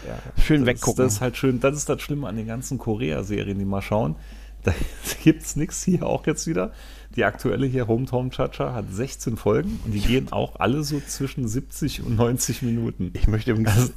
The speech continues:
Speaker 2: einen Preis
Speaker 1: das ist
Speaker 2: ein-
Speaker 1: eigentlich, eigentlich immer Filme, ne?
Speaker 2: Ja, ich möchte, äh, äh, der Vogel hat ja Stranger Things abgeschossen mit diesen neunzig Minuten oder fast zwei Stunden Dingern. Aber ich muss hier, Cha-Cha, wie heißt das?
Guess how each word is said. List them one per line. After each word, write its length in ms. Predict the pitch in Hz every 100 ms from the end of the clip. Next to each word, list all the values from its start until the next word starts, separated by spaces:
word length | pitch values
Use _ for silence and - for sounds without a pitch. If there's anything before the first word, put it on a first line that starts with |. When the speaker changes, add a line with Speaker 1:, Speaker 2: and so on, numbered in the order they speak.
| - - -
Speaker 2:
einen 80 | 120
Preis 360 | 92 113 139
Speaker 1:
das 80 | 180
ist 40 | 135
Speaker 2:
ein- 60 |
Speaker 1:
eigentlich, 400 | 165 - - - -
eigentlich 400 | 104 135 127 -
immer 300 | 139 123 202
Filme, 520 | - - 196 240 104
ne? 40 | 95
Speaker 2:
Ja, 360 | 104 120 131 139 - - -
ich 160 | 117 113
möchte, 280 | 147 160
äh, 360 | 131 78 76 82
äh, 760 | 104 95 117 127 135 131 139 127
der 320 | 127 127 120 131 123
Vogel 300 | - 147 147
hat 100 | 135
ja 120 | 131
Stranger 360 | 123 123 120 117
Things 260 | - 120 120
abgeschossen 580 | 104 107 - 98 -
mit 100 | 101
diesen 160 | 101 104
neunzig 360 | 104 107 110 104
Minuten 320 | 104 113 123
oder 140 | 117
fast 180 | 101 104
zwei 180 | - 104
Stunden 340 | 101 - 120 113
Dingern. 240 | 110 110 - - - -
Aber 200 | 113 120
ich 140 | 117
muss 160 | 139 135
hier, 460 | 123 117 117 123 110
Cha-Cha, 460 | - 139 - 139
wie 140 | 120 175
heißt 260 | 190 190
das? 220 | 185 180